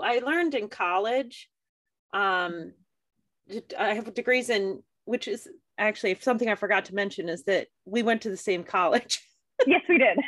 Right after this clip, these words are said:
Speaker 2: <laughs> Yes, we did.
Speaker 1: We met each other in Las Vegas. We both went to University of Cincinnati, which is just super weird.
Speaker 2: Very
Speaker 1: And
Speaker 2: odd.
Speaker 1: when you, when you started working for me, you had to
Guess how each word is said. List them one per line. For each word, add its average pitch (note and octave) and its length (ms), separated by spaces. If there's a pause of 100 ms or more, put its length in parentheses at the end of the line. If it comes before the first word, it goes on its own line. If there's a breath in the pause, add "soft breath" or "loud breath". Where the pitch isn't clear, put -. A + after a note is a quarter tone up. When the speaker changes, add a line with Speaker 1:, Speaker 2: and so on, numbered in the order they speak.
(300)
Speaker 2:
<laughs> G4+ 360
Yes, D#4 180
we C#4 80
did. G#3+ 200
Speaker 1:
We G4+ 160
met G4+ 220 (100)
each - 220
other D#4+ 160
in D4+ 120
Las C#4 240
Vegas. C#4+ 260
We C4 80
both B3 200
went C#4 180
to C#4+ 60
University A3 480
of G#3 80
Cincinnati, G#3+ 560
which G#3+ 200
is C#4+ 100
just - 240
super D4+ 360
weird. G#3 640 (540)
Speaker 2:
Very G3+ 220
Speaker 1:
And F3+ 280
Speaker 2:
odd. - 40
Speaker 1:
when D4 180
you, D4+ 420
when C4 200
you C#4 160
started C#4 340
working D4+ 380
for A#3+ 160
me, G3+ 280
you A3+ 80
had A#3 120
to A#3 120